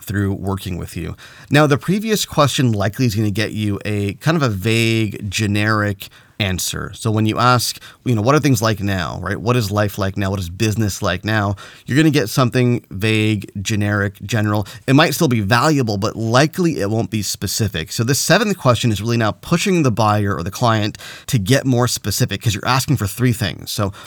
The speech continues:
what are three specific benefits that they found from working with you? And now their brain's gonna start kind of thinking about a list, right? And you'll get three specific things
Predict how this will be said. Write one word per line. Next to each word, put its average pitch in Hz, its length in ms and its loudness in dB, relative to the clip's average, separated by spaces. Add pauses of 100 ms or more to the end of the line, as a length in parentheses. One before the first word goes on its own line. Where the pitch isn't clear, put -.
(140)
what 135 120 4
are 131 80 6
three 147 440 2
specific - 920 -2
benefits 160 580 2 (240)
that 98 140 -4
they 131 140 4
found 113 340 2
from 107 140 0
working 98 320 -2
with 85 160 -8
you? 78 180 -8 (400)
And 110 160 2
now 143 240 6
their 139 140 4
brain's 123 340 4
gonna 110 160 0
start 104 340 -2
kind 101 200 -2
of 95 160 -4 (180)
thinking 123 440 0
about 101 320 0
a 90 60 -4
list, 92 640 -4
right? 92 260 -2
And 107 80 -2
you'll 107 100 0
get 107 220 -2
three 143 360 0
specific - 840 -2
things 127 640 0